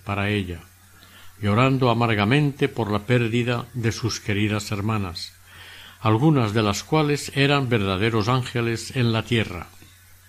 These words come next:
La madre estaba desorientada, sin saber qué sería de ella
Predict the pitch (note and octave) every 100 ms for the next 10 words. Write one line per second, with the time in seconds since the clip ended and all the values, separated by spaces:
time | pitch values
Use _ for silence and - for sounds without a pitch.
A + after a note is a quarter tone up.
0 | - - - - - - A2 G#2 D3+ F3+
1 | F3 - C3 D3 C#3 A#2+ C3+ A#2+ A2 G#2
2 | B2 F#2 - - - A#2 G2+ G2+ A2+ B2+
3 | - B2+ B2 B2 C3+ A2+ A#2+ D#3+ D#3 D#3